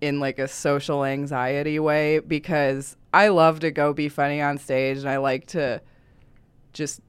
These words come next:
I don't like having to be on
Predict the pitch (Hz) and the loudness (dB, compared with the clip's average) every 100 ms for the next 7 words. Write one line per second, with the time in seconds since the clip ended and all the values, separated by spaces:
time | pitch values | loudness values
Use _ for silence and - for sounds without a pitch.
0 | _ _ _ _ _ _ - _ - - | _ _ _ _ _ _ -20 _ -16 2
1 | 156 190 214 - 190 185 180 - - 180 | 6 10 8 6 6 6 4 -8 0 6
2 | 170 180 175 175 226 170 147 - 196 175 | 6 6 4 2 0 0 -2 -2 2 2
3 | 165 156 _ _ - 147 165 165 135 120 | 0 -2 _ _ 0 6 8 8 6 0